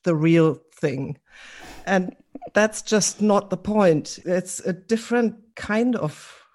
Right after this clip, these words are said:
writing. It's, it's also writing. Um, you don't have to make up your own story. You don't have to find your own characters. You don't have, uh, full re-, responsibility for what you write, <laughs> only for the words. But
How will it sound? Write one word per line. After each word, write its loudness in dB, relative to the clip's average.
writing. -2
It's, -8
it's -2
also 0
writing. -4
Um, -2
you 0
don't 0
have -2
to -2
make 2
up -2
your 2
own 0
story. 0
You -2
don't -4
have -6
to -12
find -4
your -4
own -6
characters. -4
You -4
don't 2
have, 0
uh, 0
full 4
re-, 2
responsibility 0
for -4
what -6
you -2
write, -4
<laughs> -14
only 2
for -2
the -4
words. 0
But -6